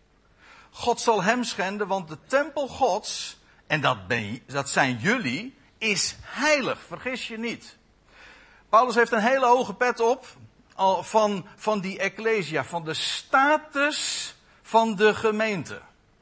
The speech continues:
Ze zijn een tempel. En u, ja, ik, ik, dat moet ik even ter toelichting dan toch bij zeggen, want anders begrijp je het niet.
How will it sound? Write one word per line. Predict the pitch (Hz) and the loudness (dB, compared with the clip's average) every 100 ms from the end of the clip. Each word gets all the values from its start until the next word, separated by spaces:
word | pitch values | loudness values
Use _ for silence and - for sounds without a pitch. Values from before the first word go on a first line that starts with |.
| _ _ _ _ _ _ _ | _ _ _ _ _ _ _
Ze | - 180 | -6 0
zijn | 220 226 226 | 2 2 0
een | 196 - - | -4 -4 -10
tempel. | - 277 220 - 117 - - - | -2 0 0 -2 -6 -8 -20 -18
En | - 160 | -12 -12
u, | 180 175 143 | -10 -12 -14
ja, | 143 151 160 | -8 -6 -4
ik, | 139 131 _ | -8 -16 _
ik, | 117 - _ _ - - | -20 -20 _ _ -20 -18
dat | - 110 | -12 -10
moet | 151 | -8
ik | - | -6
even | 170 143 131 | -6 -6 -6
ter | 147 131 | -6 -6
toelichting | 196 180 156 151 143 | -8 -10 -10 -10 -8
dan | 135 | -8
toch | 120 170 | -6 -8
bij | 110 170 202 | -2 0 0
zeggen, | 139 123 | -4 -6
want | 135 143 | -8 -10
anders | 127 104 | -10 -12
begrijp | 95 170 208 | -6 -4 -4
je | 135 | -10
het | 107 | -12
niet. | 139 | -14